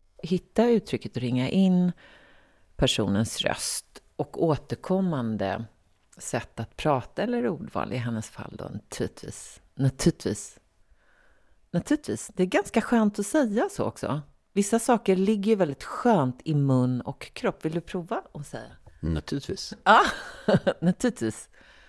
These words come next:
Speaker 1: Naturligtvis är det, naturligtvis.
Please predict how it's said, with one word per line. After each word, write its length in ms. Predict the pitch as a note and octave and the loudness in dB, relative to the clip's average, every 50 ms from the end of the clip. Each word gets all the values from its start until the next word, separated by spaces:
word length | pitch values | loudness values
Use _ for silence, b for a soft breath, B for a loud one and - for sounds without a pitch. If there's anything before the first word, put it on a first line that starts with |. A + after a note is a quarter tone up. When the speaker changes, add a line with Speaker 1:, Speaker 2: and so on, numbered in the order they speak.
| b b b - | b b b -8
Speaker 1:
Naturligtvis 720 | D#3+ - F#3 D3+ - - G2 G#2 F#3 - - - - - _ | -2 0 0 0 0 -4 -6 -8 -8 -10 -14 -16 -18 -20 _
är 220 | - A#2+ A2+ G#2 G#2 | -4 -2 0 2 2
det, 300 | G#2+ G#2 G2 G2+ - - - _ _ _ _ _ _ _ _ _ _ _ | 0 0 -2 -4 -6 -6 -10 _ _ _ _ _ _ _ _ _ _ _
naturligtvis. 640 | - A#2+ B2+ - - F#3+ F#3 - - A#2 G#2+ - - | -4 -4 -2 4 4 2 2 4 -2 -4 -6 -6 -10